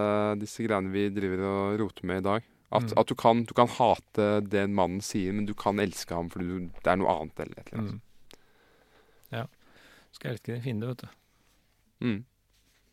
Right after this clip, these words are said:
Speaker 2: Ehm, alt mange har oss sagt og vist hvor veien var før nu.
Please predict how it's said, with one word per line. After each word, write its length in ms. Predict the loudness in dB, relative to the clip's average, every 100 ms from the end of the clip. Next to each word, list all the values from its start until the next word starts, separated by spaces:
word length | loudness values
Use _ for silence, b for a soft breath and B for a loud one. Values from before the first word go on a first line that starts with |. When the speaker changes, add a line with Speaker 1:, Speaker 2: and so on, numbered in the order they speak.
| b b b b b b b b b b b b b b b b b b b b 2
Speaker 2:
Ehm, 600 | 6 8 8 6 4 0 B B B B B B B B _ _ -20 -20 _ _ 4
alt 240 | 6 6
mange 340 | 6 8 8 6
har 160 | 6 6
oss 160 | 4
sagt 880 | -2 -6 -6 0 0 0 -14 -12 -10
og 140 | -6 -4
vist 540 | 0 2 4 2 -2 0
hvor 160 | 2 4
veien 360 | 4 4 4
var 260 | 4 4 2
før 280 | 0 -2 0
nu. 260 | 2 0